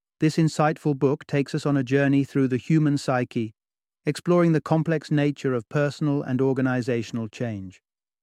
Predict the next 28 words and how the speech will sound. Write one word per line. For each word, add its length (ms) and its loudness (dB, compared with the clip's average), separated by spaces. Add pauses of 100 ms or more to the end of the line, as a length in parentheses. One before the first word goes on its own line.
(360)
Unlocking 520 2
the 80 2
secrets 400 -2
to 100 -8
transformation, 920 -4 (520)
Switch 480 -2
draws 300 2
upon 260 -2
a 80 0
deep 380 -2
well 260 2
of 120 -6
psychological 720 -2
research 540 -2 (420)
and 240 0
real-world 640 2
examples 720 -4
to 100 -2
reveal 420 2
why 240 0
we 160 2
find 360 -2
it 160 -4
tough 380 -6
to 80 -6
alter 380 -4
our 180 -2
habits. 580 -6